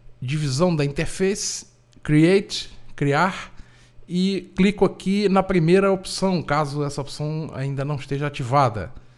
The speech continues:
Eu vejo aqui na caixa, é, primitivas padrão, eu clico aqui, caso, é, eu não tenha ainda selecionado essa opção, e, é, vejo que é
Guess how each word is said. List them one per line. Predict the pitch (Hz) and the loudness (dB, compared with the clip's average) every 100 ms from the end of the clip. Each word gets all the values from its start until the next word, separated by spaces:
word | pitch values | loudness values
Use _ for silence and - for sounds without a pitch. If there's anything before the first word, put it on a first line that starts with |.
| _ _ _ _ - - _ _ _ _ _ _ _ | _ _ _ _ -20 -20 _ _ _ _ _ _ _
Eu | 143 | -2
vejo | 135 160 139 | 0 2 0
aqui | 147 117 | -2 -2
na | 131 | -4
caixa, | 131 131 120 120 113 - - | 0 0 0 -4 -6 -8 -8
é, | 120 113 | -6 -4
primitivas | 151 139 131 131 113 113 104 - _ _ _ _ | -2 -2 -4 -4 -4 -4 -6 -12 _ _ _ _
padrão, | 135 123 139 170 226 - - - _ _ - - - | -2 0 0 0 -2 -6 -18 -20 _ _ -20 -20 -6
eu | 143 | -4
clico | 139 - 170 202 170 | -4 0 2 2 -2
aqui, | 139 - 185 | -4 -2 -2
caso, | 196 151 156 131 135 131 - | 0 0 0 0 -2 -2 -2
é, | 123 117 95 | -4 -4 -4
eu | 127 | -2
não | 131 127 | 0 0
tenha | 117 139 131 120 110 - - _ - | -2 -2 -2 -2 -6 -10 -18 _ -8
ainda | 117 117 110 | -6 -4 -4
selecionado | - 117 - 110 107 | -4 -6 -4 -6 -6
essa | 131 | -8
opção, | 127 - 180 214 - - _ 127 | -10 -4 -2 -2 -8 -20 _ -6
e, | 156 185 - - _ _ _ _ _ _ | -4 -4 -8 -20 _ _ _ _ _ _
é, | 143 131 | -4 -2
vejo | 117 147 160 147 165 | -2 -2 -2 -2 -6
que | - 165 175 175 - - - _ - - _ _ | -6 -2 0 -2 -6 -20 -20 _ -20 -20 _ _
é | - 147 156 | -4 -2 -2